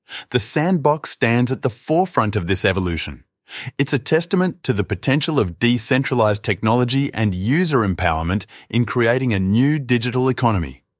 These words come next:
The Sandbox represents a unique convergence of gaming,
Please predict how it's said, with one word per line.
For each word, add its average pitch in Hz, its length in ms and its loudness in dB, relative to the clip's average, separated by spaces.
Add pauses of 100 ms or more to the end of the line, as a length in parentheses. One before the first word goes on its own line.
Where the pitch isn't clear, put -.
(1200)
The 127 100 -2
Sandbox 160 680 0
represents 135 540 0
a 120 80 2
unique 113 580 0
convergence 101 640 2
of 85 180 -4
gaming, 127 520 0